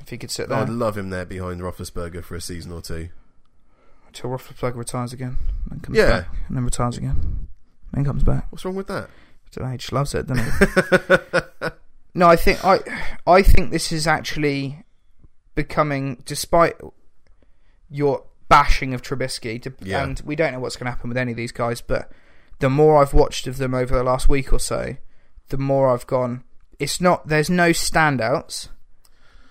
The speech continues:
Speaker 1: but there's five or six players that could be N F L starters, and a couple in there, the likelihood is there's a couple in there that,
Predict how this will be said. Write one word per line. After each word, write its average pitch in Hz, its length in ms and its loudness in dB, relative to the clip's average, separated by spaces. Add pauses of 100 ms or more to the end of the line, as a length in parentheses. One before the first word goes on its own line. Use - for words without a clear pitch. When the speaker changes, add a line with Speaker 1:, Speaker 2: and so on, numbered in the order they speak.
(120)
Speaker 1:
but - 160 2
there's 139 300 0
five 160 360 4
or 156 80 2
six - 380 -2
players 131 580 2 (220)
that - 240 -6
could 151 320 6 (100)
be 131 420 -2 (600)
N 139 120 0
F 135 160 0
L 135 100 2
starters, 120 720 -2 (480)
and 127 100 -4
a 127 60 -2
couple - 380 4
in 135 120 -2
there, 131 120 0
the 127 100 -2
likelihood 139 500 2
is 127 160 -4
there's 131 180 -4
a 131 40 -6
couple 135 340 -2
in 127 180 -4
there 127 140 -4
that, 123 260 -8